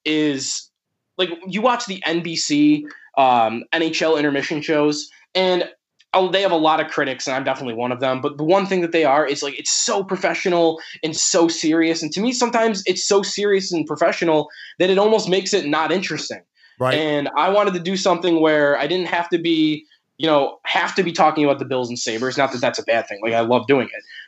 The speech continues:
Speaker 1: But something where I can just kinda, like, you can just go with the flow. And if you're not gonna talk about sports, then we won't talk about sports. Like, I'm, I'm thinking about doing Game of Thrones review episodes,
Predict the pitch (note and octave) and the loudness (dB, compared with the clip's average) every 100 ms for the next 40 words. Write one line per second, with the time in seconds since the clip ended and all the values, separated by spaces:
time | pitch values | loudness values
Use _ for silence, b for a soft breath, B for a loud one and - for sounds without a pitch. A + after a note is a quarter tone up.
0 | - D#3+ C3+ - - F#3 F#3 F3 F3 E3+ | 0 0 0 -4 -2 0 4 4 4 2
1 | E3+ E3+ G3 E3+ E3 D#3 C#3+ D#3 - - | -4 -2 -2 0 2 0 -2 -8 -10 -14
2 | D#3+ D#3+ C#3+ C3 D#3 E3+ E3+ D3+ - D#3 | -10 -8 -6 0 4 4 4 -2 0 4
3 | D3+ D3+ D3+ D3 D3 B B C#3 B2+ A#2+ | 4 4 4 2 -4 B B -4 -2 -4
4 | B2 A#2+ D3+ D#3+ D#3+ F#3 E3 E3+ E3 E3+ | -4 -2 0 0 2 0 2 0 0 2
5 | D#3 D3+ - D3+ D#3 D#3 D#3 C#3+ C#3+ D#3 | 2 0 -2 2 2 2 0 -2 0 0
6 | D#3 - D3 C#3+ C#3 C#3 - D3 D3 D3+ | -2 -2 -2 0 0 -2 0 2 4 2
7 | C#3+ D#3+ G#3+ - A3 B3+ C#4 C4 B3 G3 | 0 -2 -2 -2 -2 -2 -2 0 0 0
8 | A#3 G#3 G3+ G3+ F#3+ F#3+ G#3 E3+ C#3 C3 | -2 -2 0 -2 0 0 2 -2 -4 -2
9 | A#2 - B2+ A2 G#2+ | -2 -2 -4 -4 -8